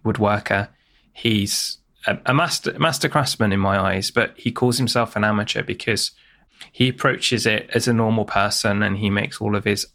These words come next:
articles and content something that anybody in the world could start with without any power tools.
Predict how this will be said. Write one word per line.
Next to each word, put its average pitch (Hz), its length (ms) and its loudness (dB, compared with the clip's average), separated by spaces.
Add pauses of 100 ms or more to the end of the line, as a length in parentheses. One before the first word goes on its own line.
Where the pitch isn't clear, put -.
(120)
articles 107 840 0
and 98 100 -6
content 120 680 0
something 107 440 -2
that 104 140 2
anybody 104 480 0
in 101 120 -4
the 110 60 -4
world 107 400 -2
could - 140 -12
start - 340 -4
with - 240 -4
without - 300 -6
any 87 120 -4
power - 320 -10
tools. - 420 -10